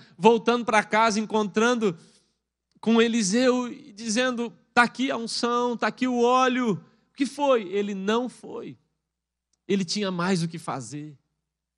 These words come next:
Ele não quis ir pro lugar secreto, ele tinha outras coisas para fazer. Irmão, em um mo-, um momento que Jeú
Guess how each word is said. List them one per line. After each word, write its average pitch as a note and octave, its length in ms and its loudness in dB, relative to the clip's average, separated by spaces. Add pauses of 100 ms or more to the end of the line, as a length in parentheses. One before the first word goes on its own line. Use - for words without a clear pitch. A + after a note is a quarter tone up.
(520)
Ele A3 240 0
não C4 360 4
quis A#3+ 400 0
ir B3+ 200 4
pro B3 100 -6
lugar A#3 300 0
secreto, G#3+ 720 -4
ele F#3+ 160 -2
tinha F#3 240 -4
outras F3+ 300 -4
coisas E3+ 320 -2
para D#3 180 -8
fazer. B2+ 580 -10 (1120)
Irmão, E3+ 440 -2 (2500)
em F#3+ 100 2
um C4+ 120 2
mo-, A#3 280 -4
um G3+ 140 -8
momento D#3 680 -2 (540)
que D#3+ 140 -2
Jeú E3+ 560 2